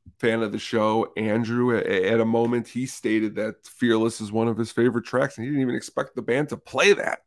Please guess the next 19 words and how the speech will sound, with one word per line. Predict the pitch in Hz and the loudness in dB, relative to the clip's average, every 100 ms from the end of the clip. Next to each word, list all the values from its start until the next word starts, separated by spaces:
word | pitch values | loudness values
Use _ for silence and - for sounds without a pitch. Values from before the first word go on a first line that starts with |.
| _ - - - - | _ -20 -20 -20 -4
So | 135 | 0
to, | 131 123 | 0 -2
to | 113 123 | -2 -2
go | 110 165 190 170 | 6 8 8 6
and | 110 117 110 | 2 0 0
get, | 120 120 _ - | 0 0 _ -8
get | 117 | -6
such | - 165 147 - - | -4 -4 -4 -6 -4
good | 110 85 | -4 -4
jams, | 107 110 120 101 101 - - _ _ _ - | -8 -6 -8 -10 -14 -20 -20 _ _ _ -12
um, | 92 87 95 - _ _ - | -8 -10 -12 -18 _ _ -6
you | 107 | -2
know, | 90 95 - _ | -2 -6 -12 _
it's, | - - | -14 -12
it's | 113 107 - | -10 -12 -6
good, | 113 98 - _ | -2 -2 -6 _
good, | 107 - - - | -12 -12 -20 -10
good | - - | -10 -10
stuff. | - - - - | -14 -12 -12 -14